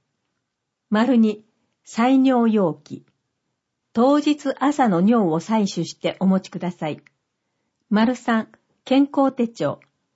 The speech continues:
健康手帳はお持ちの方のみです。受診方法。五月下旬にお送りする問診票に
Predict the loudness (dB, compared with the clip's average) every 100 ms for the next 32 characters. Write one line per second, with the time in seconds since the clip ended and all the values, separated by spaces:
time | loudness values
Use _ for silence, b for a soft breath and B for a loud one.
0 | _ _ -2 0 0 0 -2 0 -4 -2
1 | -2 0 -2 -6 _ _ 0 2 2 0
2 | 0 0 -2 -2 0 0 0 -2 -8 -10
3 | -20 _ _ _ _ _ _ _ _ _
4 | _ _ _ _ _ -2 -2 0 0 0
5 | 0 -4 -4 -10 -12 _ _ _ _ _
6 | _ _ _ _ -2 2 2 0 -2 -2
7 | 0 0 2 4 4 0 0 0 0 0
8 | 0 -2 -6 -8 _ 0 2 2 0 0
9 | 0 0 0 0 0 -2